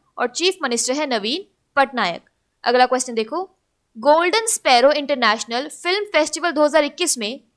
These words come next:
किस फिल्म ने चार पुरस्कार जीते हैं, तो इसका सही जवाब है ऑप्शन नंबर सी, सीजो।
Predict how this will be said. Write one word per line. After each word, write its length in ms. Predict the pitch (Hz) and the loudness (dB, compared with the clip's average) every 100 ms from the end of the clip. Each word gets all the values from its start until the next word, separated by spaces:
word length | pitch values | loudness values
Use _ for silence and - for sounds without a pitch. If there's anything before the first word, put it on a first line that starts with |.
| _ _ | _ _
किस 260 | 392 440 - | 0 0 2
फिल्म 200 | 339 311 | 0 0
ने 120 | 370 | -4
चार 260 | 403 294 302 | 2 2 2
पुरस्कार 460 | 311 294 - 302 254 | 2 0 2 2 0
जीते 320 | 220 220 294 | -8 -4 -4
हैं, 180 | 311 349 | -4 -8
तो 200 | _ - | _ -12
इसका 180 | 254 262 | -6 -2
सही 200 | 240 226 | -2 -4
जवाब 300 | 269 285 277 | 0 0 2
है 60 | |
ऑप्शन 280 | 294 - 240 | 0 0 -8
नंबर 200 | 247 247 | -2 -2
सी, 420 | 247 247 180 392 _ _ _ | 0 -4 -4 -4 _ _ _
सीजो। 380 | - 311 247 202 | -4 -2 0 -2